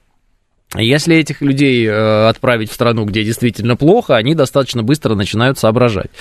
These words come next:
Даже те, кто поубегал из России в некоторые, э, другие страны, там, постсоветские, э, в том числе, э, ну, некоторые республики, бывшие советские, они довольно быстро стали соображать, что в этих республиках как бы есть витринная часть,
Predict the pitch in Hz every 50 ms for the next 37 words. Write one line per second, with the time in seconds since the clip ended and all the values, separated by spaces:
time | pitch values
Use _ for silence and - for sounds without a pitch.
0 | - - - - - - - - 131 143 147 151 156 143 - 165 151 139 - -
1 | 147 127 113 - 127 127 120 120 131 131 165 208 233 214 165 131 135 127 123 -
2 | - 120 110 104 98 92 113 120 120 113 - - 113 107 104 101 101 98 - -
3 | - - - - - - - - - 113 117 113 131 151 151 143 139 127 123 -
4 | - 131 127 120 110 101 92 - - 92 87 87 - 113 113 - - 123 113 107
5 | 127 156 175 - - - 143 143 135 135 139 _ _ _ _ _ _ _ _ -
6 | 117 113 117 117 113 113 113 107 - 123 120 117 - 131 117 - - 120 113 110
7 | 107 104 107 - - - - - - - 107 101 101 101 101 98 98 98 98 101
8 | 107 113 117 131 135 123 117 110 - - 120 113 110 117 - - - 110 101 101
9 | - - 101 95 95 104 95 - - 104 98 - 113 107 101 101 98 - - -
10 | 101 95 92 87 - 107 104 123 151 202 240 247 220 185 175 185 202 185 175 147
11 | 151 208 208 - 170 151 135 - 160 151 147 139 - 147 135 127 135 135 131 165
12 | 190 180 - - 131 131 139 - 139 - 139 131 - - 170 170 156 147 135 -
13 | 123 - - 131 117 110 107 113 123 151 151 - - 135 139 - - 180 214 196
14 | 170 143 123 117 110 - - 117 95 87 85 - - - -